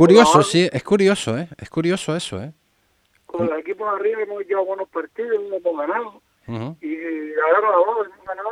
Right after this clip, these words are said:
Speaker 2: pero no, las sensaciones no han sido buenas. La
Speaker 1: Ujú.
Speaker 2: actitud siempre ha estado, eh, transmitiendo los partidos,
Speaker 1: Sí,
Speaker 2: lo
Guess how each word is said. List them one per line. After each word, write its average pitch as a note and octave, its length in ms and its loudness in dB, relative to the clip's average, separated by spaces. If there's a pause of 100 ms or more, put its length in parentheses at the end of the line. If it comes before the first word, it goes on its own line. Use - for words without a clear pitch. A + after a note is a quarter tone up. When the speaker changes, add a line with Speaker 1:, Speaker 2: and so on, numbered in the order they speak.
(100)
Speaker 2:
pero E3 1000 -4 (640)
no, F3 240 -6
las F3+ 180 -14
sensaciones G3 440 -10
no G#3+ 80 -4
han G#3 140 -10
sido G3+ 180 0
buenas. D#3+ 300 -4 (280)
La - 100 -8
Speaker 1:
Ujú. - 80 -6
Speaker 2:
actitud E3 460 -6
siempre E3+ 260 -4
ha D#3+ 80 -8
estado, D3+ 760 0 (680)
eh, C#3+ 240 -16
transmitiendo D3 640 2
los D#3+ 120 -2
partidos, E3 600 -4
Speaker 1:
Sí, C3 60 2
Speaker 2:
lo A#2 60 4